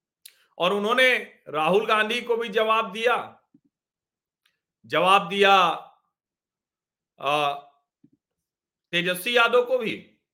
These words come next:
और पूरे गठजोड़ को भी।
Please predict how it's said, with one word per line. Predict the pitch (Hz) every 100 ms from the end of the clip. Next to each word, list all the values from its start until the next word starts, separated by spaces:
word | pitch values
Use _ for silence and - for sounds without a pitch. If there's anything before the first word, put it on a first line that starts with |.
| _ _ _ _ _ _ _ _ _ _ _ -
और | 214 339 - - _ _ _ _ _ _ _ _ _ _
पूरे | 233 262 285 311
गठजोड़ | - 233 196 190 220 196
को | - 120
भी। | 95